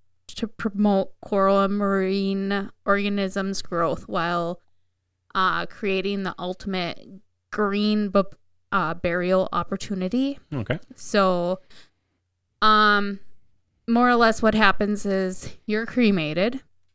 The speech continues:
Speaker 2: Mm-hmm.
Speaker 1: and then they mix you into cement, and
Speaker 2: Okay.
Speaker 1: you are, you can choose to be, uh, seashell,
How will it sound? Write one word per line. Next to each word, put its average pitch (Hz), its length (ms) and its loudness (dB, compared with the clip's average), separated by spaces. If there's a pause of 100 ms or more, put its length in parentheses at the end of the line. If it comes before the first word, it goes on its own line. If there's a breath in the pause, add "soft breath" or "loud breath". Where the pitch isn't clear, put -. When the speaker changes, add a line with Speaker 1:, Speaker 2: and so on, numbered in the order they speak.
Speaker 2:
Mm-hmm. 98 320 0 (540)
Speaker 1:
and 196 200 -2
then 196 160 0
they 196 120 0
mix 196 380 -4
you 226 160 2
into 202 360 -2
cement, 233 540 0 (800)
and 202 160 0
Speaker 2:
Okay. 196 100 2
Speaker 1:
you 202 200 2
are, - 200 -2 (120)
you 208 160 -2
can 202 180 -4
choose 190 280 -4
to 180 80 -10
be, 180 300 -4 (480)
uh, - 240 -8 (920)
seashell, 240 920 2